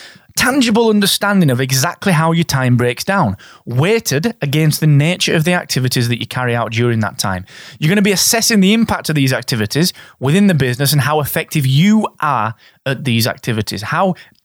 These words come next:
impactful are you doing the activities, and in turn, how impactful are the activities on the business? And the realization, we talked about it, didn't we? Eighty twenty rule, we talked about it yesterday, Pareto principle, eighty twenty, twenty percent of your time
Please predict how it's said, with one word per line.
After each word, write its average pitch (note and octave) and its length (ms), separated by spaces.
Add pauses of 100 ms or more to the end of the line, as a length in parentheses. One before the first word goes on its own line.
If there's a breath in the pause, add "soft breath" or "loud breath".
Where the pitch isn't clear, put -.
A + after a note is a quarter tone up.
impactful F3 600
are D3 40
you F#3 360 (320 loud breath)
doing C4+ 260
the A3+ 80
activities, C#3 640 (200 loud breath)
and F#3+ 100
in G#3+ 100
turn, B3 280
how G3 220
impactful G#3+ 540
are G#3 40
the G#3 120
activities G3 600 (120)
on G#3+ 280
the E3+ 80
business? B2+ 580 (1700 loud breath)
And F#3 120
the F3+ 40
realization, F3 640
we A2 60
talked D#3 280
about G2 200
it, - 60
didn't B2+ 180
we? G2+ 120
Eighty C3 220
twenty C3+ 260
rule, G2 160
we F#2+ 80
talked A#2+ 240
about A#2+ 160
it A2 40
yesterday, - 320
Pareto A2+ 460
principle, G2+ 400
eighty C#3 240
twenty, A2 260
twenty E3 220
percent E3 300
of C3+ 80
your B2 100
time B2+ 400